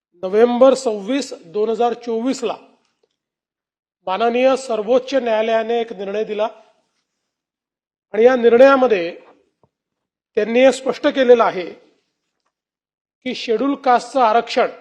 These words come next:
हे केवळ हिंदू, बौद्ध आणि शीख हेच घेऊ शकतात, इतर ते, इतर धर्मीय ते घेऊ शकत नाहीत.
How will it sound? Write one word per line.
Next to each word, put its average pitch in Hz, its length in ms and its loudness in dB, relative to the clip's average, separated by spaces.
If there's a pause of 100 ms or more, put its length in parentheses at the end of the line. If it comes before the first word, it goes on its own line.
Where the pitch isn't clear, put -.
(1500)
हे 247 80 2
केवळ 247 480 6 (1300)
हिंदू, 240 480 -2 (960)
बौद्ध 214 500 -2 (760)
आणि 220 180 -4
शीख - 360 -4 (2250)
हेच 254 200 4
घेऊ 262 220 0
शकतात, 180 460 -2 (1300)
इतर 262 280 -2
ते, 262 440 4 (180)
इतर 262 300 0
धर्मीय 208 360 -2
ते 240 160 -2
घेऊ 196 240 -10
शकत 196 320 -12
नाहीत. 165 300 -10